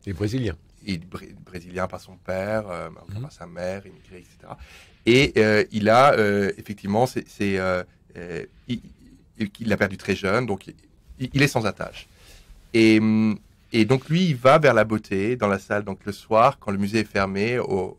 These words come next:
Speaker 2: au volant de son autolaveuse, euh, autoportée, et qu'il lui sert à nettoyer les salles de la, de la salle des cariatides, il, il, il fait un, un, il effectue un, un ballet avec les, les, la statuaire antique. Euh, et,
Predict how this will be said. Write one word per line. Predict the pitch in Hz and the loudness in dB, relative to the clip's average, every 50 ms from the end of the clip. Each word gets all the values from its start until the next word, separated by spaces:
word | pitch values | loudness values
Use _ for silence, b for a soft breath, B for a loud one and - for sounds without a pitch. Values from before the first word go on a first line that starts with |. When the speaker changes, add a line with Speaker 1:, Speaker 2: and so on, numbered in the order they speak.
| _ _ | _ _
Speaker 2:
au | - 95 | -8 -6
volant | 95 104 104 113 113 | -2 0 0 0 0
de | - | -2
son | - 101 101 | -4 -4 -4
autolaveuse, | 101 101 - 104 101 101 95 104 107 113 110 104 | -4 -2 -2 -4 -4 -4 -4 -4 -6 -6 -4 -6
euh, | 92 90 92 - _ - | -8 -10 -12 -14 _ -12
autoportée, | 104 - - 101 101 - 95 - _ - 101 107 139 - b b b b b b _ _ _ _ - - | -8 -4 -4 -4 -4 -6 -10 -10 _ -4 -2 -2 -2 -4 b b b b b b _ _ _ _ -20 -20
et | - | -20
qu'il | - _ - 82 | -20 _ -20 -20
lui | - | -20
sert | - - 98 90 | -16 -12 -10 -10
à | 90 | -10
nettoyer | 95 95 - 95 98 | -10 -8 -6 -6 -6
les | 95 90 | -6 -6
salles | 85 - - 98 101 101 98 | -10 -12 -6 -4 -4 -4 -4
de | 92 87 | -4 -8
la, | 80 78 80 - _ _ _ _ - | -12 -12 -18 -20 _ _ _ _ -10
de | 95 | -10
la | 85 | -6
salle | - - 101 95 | -4 -2 -2 -2
des | 90 | -2
cariatides, | - - 95 95 92 90 - _ - 107 117 127 101 82 - b b b b b b b - | -2 -4 -4 -4 -4 -8 -10 _ -8 -8 -6 -6 -6 -8 -10 b b b b b b b -14
il, | 104 95 92 92 92 92 92 95 92 - - _ | -12 -10 -10 -12 -12 -12 -12 -12 -12 -12 -14 _
il, | - 85 85 - - - _ _ _ _ _ _ _ _ _ _ _ _ _ _ _ - | -20 -20 -20 -20 -20 -20 _ _ _ _ _ _ _ _ _ _ _ _ _ _ _ -20
il | - - - _ _ _ | -20 -20 -20 _ _ _
fait | _ - - 110 123 127 | _ -4 0 2 4 4
un, | 107 98 - - | 4 2 2 0
un, | 98 95 98 98 | 0 -2 -2 -4
il | - - _ - - | -8 -10 _ -14 -12
effectue | - - 104 - - - 123 113 | -10 -10 -10 -10 -6 -2 -2 0
un, | 98 90 - | 0 -2 -2
un | - 95 | -4 -4
ballet | 98 95 113 117 113 104 95 92 92 - _ - | 0 2 4 4 4 2 0 -2 -6 -10 _ -4
avec | 92 92 92 87 - | -4 -4 -4 -6 -10
les, | - 87 85 82 82 - _ _ _ - | -12 -12 -12 -14 -18 -20 _ _ _ -20
les, | 92 - - - 82 82 | -20 -20 -20 -20 -18 -18
la | 90 | -12
statuaire | - - 101 - - 98 90 | -10 -8 -8 -6 -6 -8 -8
antique. | 90 87 _ - - - - _ _ b b b b b b b b b b - | -8 -10 _ -20 -20 -20 -20 _ _ b b b b b b b b b b -12
Euh, | 95 87 85 85 - - | -8 -8 -8 -8 -8 -6
et, | - 107 107 107 104 - | -2 0 2 2 0 -2